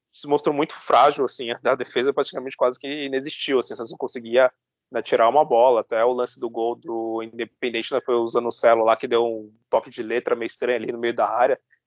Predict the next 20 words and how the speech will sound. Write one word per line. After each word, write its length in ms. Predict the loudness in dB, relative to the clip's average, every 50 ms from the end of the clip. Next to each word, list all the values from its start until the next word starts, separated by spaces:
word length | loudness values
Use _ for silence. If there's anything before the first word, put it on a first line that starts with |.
| _ -14
É, 40 | -8
tudo 160 | -6 -2 0
bem 120 | 0 0
que 60 | 2 2
foi 120 | 0 0
uma 200 | 2 2 0 0
jogada 380 | 0 -2 -2 0 2 2 2 0
meio 140 | -4 -8 -6
confusa 460 | -6 -8 -8 -8 -8 -8 -8 -6 -6
ali, 100 | -6 -6
de 100 | -6 -2
bate-rebate, 680 | 0 0 0 0 -2 -6 -6 -2 0 2 2 2 0 -2
mas 220 | -6 -6 -6 -4 -4
ali 180 | -2 0 0
é 140 | 2 2 2
lugar 200 | 2 2 0 0
de 80 | 0 0
dar 100 | -2 -2
bicão, 680 | -4 -6 -8 -4 -2 0 0 0 0 0 -2 -4 -6
é, 300 | -6 -6 -6 -8 -8 -10